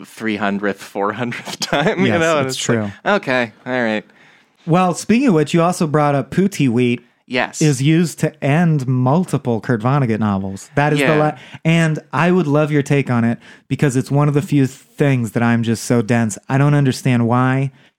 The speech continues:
Speaker 2: He ended several novels with it, so it must mean something.
Speaker 1: Yeah.
Speaker 2: Why? I, what does it mean for the novel to end with, "And the birds went pootie tweet"? <laughs>
Speaker 1: Well,
Speaker 2: Wh-,
Speaker 1: it
Speaker 2: why?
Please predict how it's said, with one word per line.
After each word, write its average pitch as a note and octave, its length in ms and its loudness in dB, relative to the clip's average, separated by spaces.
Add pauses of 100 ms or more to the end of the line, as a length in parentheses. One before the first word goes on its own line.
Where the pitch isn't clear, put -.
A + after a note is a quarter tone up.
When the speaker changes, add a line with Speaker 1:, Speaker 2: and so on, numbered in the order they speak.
Speaker 2:
He E3 220 2
ended D#3 260 2
several C#3+ 460 0
novels F3 360 2
with F3+ 160 0
it, G3+ 220 -2
so C3+ 340 0
it D3 140 0
must D3+ 320 0
mean C#3+ 400 2
something. D3+ 800 -2 (400)
Speaker 1:
Yeah. D3+ 320 2
Speaker 2:
Why? F#3 260 2
I, D#3+ 200 2
what D#3+ 200 2
does F#3+ 160 2
it F#3 140 0
mean E3 420 4
for C#3+ 180 -2
the C#3 140 2
novel C#3+ 440 2
to C#3+ 140 -4
end C#3 220 2
with, B2 340 2 (400)
"And C3+ 140 2
the B2+ 60 2
birds D3+ 320 0
went A#2 220 -2
pootie A#2+ 340 0
tweet"? A2+ 320 -4 (160)
<laughs> - 400 -8
Speaker 1:
Well, D3 220 0
Speaker 2:
Wh-, C#3+ 200 0
Speaker 1:
it - 60 -6
Speaker 2:
why? A#2+ 320 0